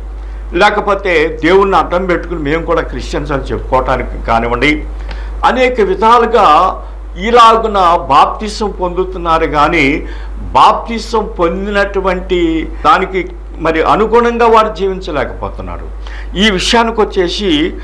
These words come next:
యోహాను బాప్తిసం ఇచ్చి యోహాను యోర్దాను నదిలో ఖండించాడు. ఏమన్నాడంటే,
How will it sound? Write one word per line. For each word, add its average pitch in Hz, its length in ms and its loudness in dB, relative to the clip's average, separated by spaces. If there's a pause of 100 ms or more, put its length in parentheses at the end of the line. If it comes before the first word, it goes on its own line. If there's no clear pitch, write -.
(360)
యోహాను 202 600 4
బాప్తిసం 185 640 0
ఇచ్చి 180 260 -8
యోహాను 165 400 2
యోర్దాను 175 760 -2
నదిలో 151 280 -4
ఖండించాడు. 160 1040 -4 (380)
ఏమన్నాడంటే, 175 800 0